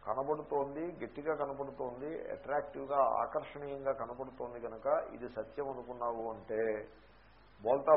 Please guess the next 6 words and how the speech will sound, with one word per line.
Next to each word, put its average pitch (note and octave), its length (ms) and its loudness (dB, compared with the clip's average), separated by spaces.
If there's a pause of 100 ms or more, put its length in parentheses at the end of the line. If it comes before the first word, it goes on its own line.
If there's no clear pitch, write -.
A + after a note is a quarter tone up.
పడిపోవడం C3+ 460 0
ఖాయం. A2 400 2 (1600)
ఈ C#3 120 -2
కానవచ్చేది D3+ 760 2
సత్యము B2+ 480 -4
కాదు. A2 400 -4